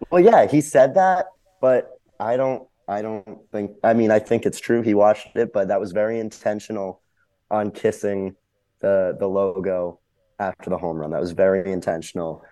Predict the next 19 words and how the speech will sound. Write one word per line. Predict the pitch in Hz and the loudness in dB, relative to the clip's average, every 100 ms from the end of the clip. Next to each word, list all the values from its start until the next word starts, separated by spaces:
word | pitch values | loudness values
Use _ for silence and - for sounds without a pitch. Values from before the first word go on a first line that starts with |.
| _ - | _ -4
Whether | 101 95 | -2 2
that | 95 95 | 0 0
means | 98 92 | -2 -4
he's | 98 90 | -6 -6
staying | - 104 101 95 | -2 -2 -2 0
put, | 117 113 - - _ | 2 2 0 -18 _
whether | 98 92 | -4 2
that | 95 85 90 | 2 2 0
means | 101 92 | -2 -4
it's | 82 | -6
a | 92 | -8
kiss | - 95 | -4 -4
goodbye, | - 87 85 92 95 | -4 -6 -4 -2 0
we | 92 98 | 0 0
don't | 95 92 | -2 0
know. | 92 101 120 - _ _ - | 0 0 -2 -8 _ _ -6
But | 95 - | -6 0
the | 104 | 0
whole, | 98 98 98 98 | 4 4 6 2